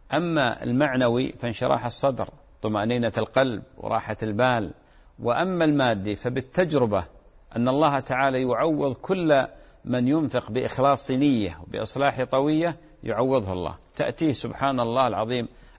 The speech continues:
أموال من هنا ومن هنا، ويفتح الله عز وجل عليه من أبواب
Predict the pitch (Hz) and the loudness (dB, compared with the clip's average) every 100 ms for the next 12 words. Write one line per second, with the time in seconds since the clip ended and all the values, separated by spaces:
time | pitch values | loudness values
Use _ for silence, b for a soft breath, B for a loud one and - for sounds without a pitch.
0 | - 123 120 127 127 113 107 117 117 113 | -6 -2 2 2 2 0 -2 0 0 0
1 | 101 95 113 117 113 110 123 - 110 117 | 0 -2 -2 0 0 0 -2 -4 -4 0
2 | 101 104 101 107 113 92 107 107 98 101 | 0 0 -2 -2 0 0 0 0 0 -2
3 | 98 104 104 | 0 2 2